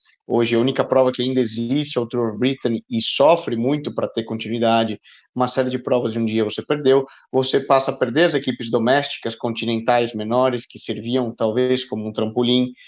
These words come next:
e, e é todo o processo, né? Você perde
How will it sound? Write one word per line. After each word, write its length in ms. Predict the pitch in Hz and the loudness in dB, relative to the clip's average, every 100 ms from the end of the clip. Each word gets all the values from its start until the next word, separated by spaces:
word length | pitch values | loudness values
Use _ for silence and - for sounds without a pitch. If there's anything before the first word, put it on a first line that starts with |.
| - _ _ | -20 _ _
e, 640 | 139 139 131 127 127 127 127 | 0 2 4 4 6 4 2
e 120 | 131 | 2
é 40 | 143 | 2
todo 200 | 143 135 | 2 -2
o 60 | |
processo, 500 | - 165 175 143 - | -2 0 2 2 0
né? 120 | 101 101 | -8 -6
Você 220 | 107 120 | -8 -4
perde 520 | - 123 101 - | 2 2 2 -6